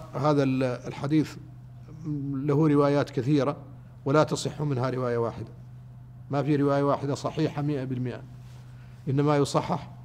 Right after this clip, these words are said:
بعموم الطرق، وعموم الطرق تقتضي صحة أصله لا صحة أطرافه، لا صحة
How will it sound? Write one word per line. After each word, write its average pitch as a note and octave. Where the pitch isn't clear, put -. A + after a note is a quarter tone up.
بعموم D3
الطرق، B2
وعموم E3
الطرق E3
تقتضي D#3
صحة -
أصله D#3
لا D3+
صحة D#3+
أطرافه، B2+
لا C#3
صحة D3+